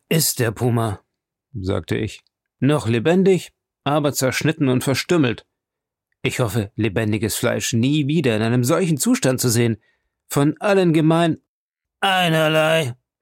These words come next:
erwiderte Moreau. "Wenigstens verschonen Sie mich mit diesem jugendlichen Abscheu. Montgomery war genauso. Sie geben zu, es ist der Puma.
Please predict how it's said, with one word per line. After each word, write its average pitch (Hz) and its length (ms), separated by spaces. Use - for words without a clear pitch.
erwiderte 104 500
Moreau. 98 540
"Wenigstens 131 680
verschonen 117 640
Sie 113 140
mich 117 320
mit 113 340
diesem 117 340
jugendlichen 113 680
Abscheu. - 640
Montgomery 156 600
war 117 140
genauso. 113 720
Sie 131 440
geben 107 320
zu, 123 340
es 110 160
ist - 280
der 113 120
Puma. 101 600